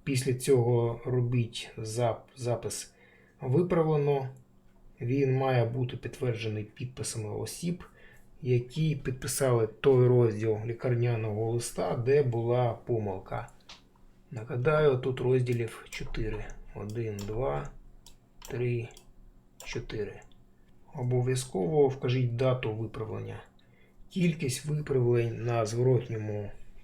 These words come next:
боці бланку лікарняного не обмежено, на відміну від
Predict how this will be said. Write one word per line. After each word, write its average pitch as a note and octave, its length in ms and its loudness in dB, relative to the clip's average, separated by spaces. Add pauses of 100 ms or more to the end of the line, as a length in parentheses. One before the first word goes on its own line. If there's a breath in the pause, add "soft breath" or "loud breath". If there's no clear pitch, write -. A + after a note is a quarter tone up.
боці A2+ 380 -2
бланку G#2+ 400 -2
лікарняного B2+ 720 -2
не B2 280 2
обмежено, G2+ 640 -6 (520 soft breath)
на C3 260 0
відміну A#2+ 500 2
від A#2+ 320 -2